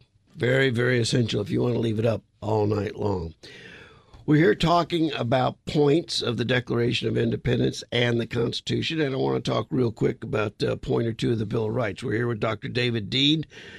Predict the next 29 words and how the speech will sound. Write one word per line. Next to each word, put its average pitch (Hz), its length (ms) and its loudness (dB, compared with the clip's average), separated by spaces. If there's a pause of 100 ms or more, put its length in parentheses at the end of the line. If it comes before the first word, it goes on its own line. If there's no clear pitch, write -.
(240)
Grand 104 260 -2
Canyon 113 380 0
University 120 560 0
Associate 123 480 -2
Professor 113 460 -2
of 101 80 -8
History. 160 400 -2 (420)
We've 131 220 -4
talked 175 340 0
about 117 300 0 (580)
the 117 140 -4
Declaration 131 720 0
of 107 40 2
Independence 120 640 -2
that 170 220 -2
starts - 720 -2 (800)
within 170 260 2
the 160 80 0
course - 600 -4
of 107 140 -6
human 127 300 0
events, - 540 -6 (320)
and 131 100 0
it 127 80 0
goes 151 300 2
on 143 300 2
to 131 260 -2
list, 127 500 0 (560)
uh, 123 280 0